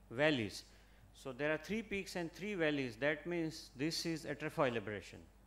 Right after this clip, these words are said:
because there are three peaks and three valleys. And the difference, height difference between the peak and the valley will give you the delta of the wavelength. That is, the difference between the peak and the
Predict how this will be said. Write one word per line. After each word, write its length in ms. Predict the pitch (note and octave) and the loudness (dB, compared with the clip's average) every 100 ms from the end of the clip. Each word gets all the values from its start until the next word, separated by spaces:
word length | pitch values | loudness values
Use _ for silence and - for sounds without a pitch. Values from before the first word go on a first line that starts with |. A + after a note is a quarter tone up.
| - - | -18 -10
because 240 | B2 B2+ | -4 -4
there 160 | C3 D3 | -2 -2
are 40 | |
three 200 | D3 G3 | -2 -6
peaks 300 | - C#3+ - | -4 -6 -4
and 120 | C#3 | -8
three 140 | C3+ C#3+ | -2 0
valleys. 360 | G#2+ F#2 F#2 - - - - - - - - - - | 0 -2 -8 -16 -20 -20 -20 -20 -20 -20 -20 -12 -2
And 240 | C#3+ D3+ | 0 2
the 80 | D#3 | 0
difference, 920 | B2+ E3 G3+ G#3 D#3+ B2+ - - - - - | 2 2 4 4 4 4 0 -4 -8 -12 -10
height 320 | A#2+ D3+ G#3 F3 | 2 4 4 2
difference 360 | F#3 E3 D3+ | 2 2 0
between 680 | C3 C#3+ C#3+ D#3 D3 D3+ C3+ A#2+ | 0 -2 0 0 2 0 -4 -2
the 120 | C3+ | -2
peak 400 | B2+ - A3 A3 - - - | -2 -2 -2 -4 -12 -16 -6
and 200 | C3 C#3 | -2 0
the 80 | B2+ | 2
valley 500 | A2+ C#3 F#3 D3 B2 - - - - - - - - | 4 6 6 4 0 -4 -20 -20 -20 -20 -20 -20 -6
will 160 | C3+ D3+ C#3 | -2 0 2
give 160 | F3+ | 2
you 100 | F#3 | 2
the 160 | D3+ C#3 | 0 0
delta 580 | C3+ E3 E3+ F3 E3+ E3+ | 2 0 0 -2 -2 -2
of 320 | D3 D3 D3 - - - - - - - - A2+ A2 | 0 0 -2 -10 -18 -20 -20 -20 -20 -20 -20 -14 -4
the 140 | C3+ | -2
wavelength. 560 | A#2+ D3 C#3 G#2+ F2+ - A2+ | 2 0 2 -2 -6 -10 -4
That 200 | B2 C3 | -4 -4
is, 100 | A2+ | -6
the 120 | A2+ | -4
difference 540 | B2+ D3 F#3+ G3 E3+ | -2 -2 2 2 2
between 460 | D3+ D#3+ D#3+ D#3 C#3 | 0 -2 0 0 0
the 100 | C3+ | -2
peak 420 | - F3 F3+ - | -2 -6 -6 -10
and 280 | D3 C#3+ C3+ | -4 -2 0
the 160 | C#3 | 0